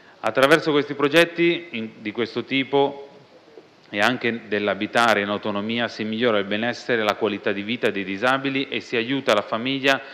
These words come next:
a vedere il proprio figlio inserito nella società e non emarginato. Se parliamo del dopo di noi e del durante di noi,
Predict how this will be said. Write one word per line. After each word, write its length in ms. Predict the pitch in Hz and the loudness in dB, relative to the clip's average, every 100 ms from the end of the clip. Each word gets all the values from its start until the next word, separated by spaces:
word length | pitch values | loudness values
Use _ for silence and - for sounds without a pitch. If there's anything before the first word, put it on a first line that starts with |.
| - | -10
a 100 | - | -4
vedere 360 | 104 117 127 117 | -2 0 0 0
il 60 | 110 | -2
proprio 300 | 113 113 104 | -4 -6 -8
figlio 260 | 113 101 | -6 -4
inserito 540 | 98 - 107 110 107 107 | -6 -4 -4 -4 -4 -4
nella 260 | 98 98 | -2 -4
società 560 | - 104 110 113 120 120 | -6 -8 -6 0 0 0
e 140 | 107 | -4
non 420 | 110 135 120 104 113 | -2 -2 -2 -6 -6
emarginato. 960 | 107 101 101 92 95 92 87 - 85 85 - - - - - - - - - | -6 -2 -4 -4 -6 -4 -6 -8 -12 -14 -20 -20 -20 -20 -20 -20 -20 -20 -14
Se 220 | - 131 | -2 4
parliamo 460 | 143 151 175 165 | 4 6 4 4
del 240 | 143 135 127 | 6 6 6
dopo 280 | 160 156 147 | 4 6 2
di 140 | 131 | 4
noi 480 | 135 135 113 101 101 | 6 6 6 2 0
e 80 | 107 | 0
del 220 | 113 110 | 0 -2
durante 640 | 117 120 127 117 104 104 | -2 2 4 2 -2 -4
di 100 | 98 | -4
noi, 480 | 98 95 90 101 123 | -4 -4 -4 -4 -8